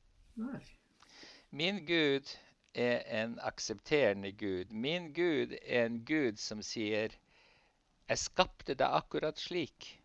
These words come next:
Speaker 2: og du er perfekt." At det finnes noen rundt deg, og at det finnes noen samfunn og noen grupper og noen regler og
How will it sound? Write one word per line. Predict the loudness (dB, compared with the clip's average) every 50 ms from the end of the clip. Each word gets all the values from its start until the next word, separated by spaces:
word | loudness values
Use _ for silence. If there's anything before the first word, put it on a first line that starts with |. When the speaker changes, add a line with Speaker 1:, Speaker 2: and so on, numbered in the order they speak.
| _ _
Speaker 2:
og | -10 -8 -6
du | -4 -2 2 2
er | 4 2 2 -2 -4
perfekt." | -4 -4 -4 -4 -4 -10 -10 -10 -14 -20 -20 _ -16 -16 -16 -16 _ _ _ _ _ _ _ _ _ _ _ _ _ _ _ _ _ _ _ _ _ -20 _ _ _ _ _ _ -2
At | -2 0 0
det | -2 0
finnes | 4 2 2 4 2 0 0 0 0
noen | 0 0 2 4
rundt | 6 6 8 6 6 4 0 -6 0
deg, | 2 6 6 8 8
og | 6
at | 6 4
det | 0 -2
finnes | 2 2 2 2 2 0 0 0 -2 -2 -2
noen | 0 0 0 0 -2 -2
samfunn | 0 4 4 4 4 4 0 -8 -4 -2 0 0 2 0 0 0
og | 0 0 0
noen | 0 -2 0 0
grupper | 0 0 0 -2 _ _ _ -4 0 0 0 0 2 2
og | 4 4 4 4 2
noen | 0 0 -2 -2 -2 -2
regler | 2 4 6 6 6 6 4 0 0 2 2 4 4 4 4
og | 2 0 -2 -4